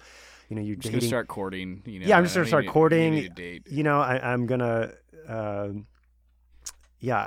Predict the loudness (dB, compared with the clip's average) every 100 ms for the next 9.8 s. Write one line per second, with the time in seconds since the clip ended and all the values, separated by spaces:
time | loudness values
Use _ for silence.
0 | -4 -6 -6 -8 -10 -10 -12 -8 -6 -4
1 | -6 -8 -12 _ _ -12 -6 -4 -2 -4
2 | -4 -6 -4 -4 -2 -2 -6 -8 -8 -6
3 | -4 -4 -4 -6 -4 -4 -2 -2 -2 -4
4 | -8 -16 -12 -12 -12 -12 -8 -2 0 0
5 | 0 0 0 0 0 -2 -2 -2 -4 -6
6 | -4 -4 -2 -2 -4 -6 -6 -4 -6 -4
7 | -6 -6 -8 -6 -6 -4 -4 -6 -6 -8
8 | -10 -16 -20 -10 -4 -2 0 0 0 -2
9 | -2 -4 -4 -4 -4 -4 -6 -8